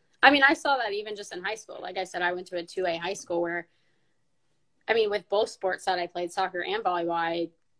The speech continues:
you know, parents thought just because their kid was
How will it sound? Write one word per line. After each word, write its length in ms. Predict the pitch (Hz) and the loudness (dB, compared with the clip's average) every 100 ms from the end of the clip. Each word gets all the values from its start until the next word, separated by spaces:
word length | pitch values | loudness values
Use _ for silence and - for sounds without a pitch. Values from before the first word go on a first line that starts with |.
| - | -6
you 160 | 202 | -2
know, 240 | 185 - 175 _ _ _ - | -2 -2 -8 _ _ _ -2
parents 400 | 196 185 180 - | 2 2 -2 -2
thought 320 | 185 175 180 - _ _ _ _ - | 2 4 2 -2 _ _ _ _ -8
just 240 | 202 208 | -6 -4
because 320 | 226 214 196 180 | -2 0 0 2
their 140 | 185 | 0
kid 240 | - 196 180 | 2 2 2
was 440 | 180 170 - - | 0 0 -4 -18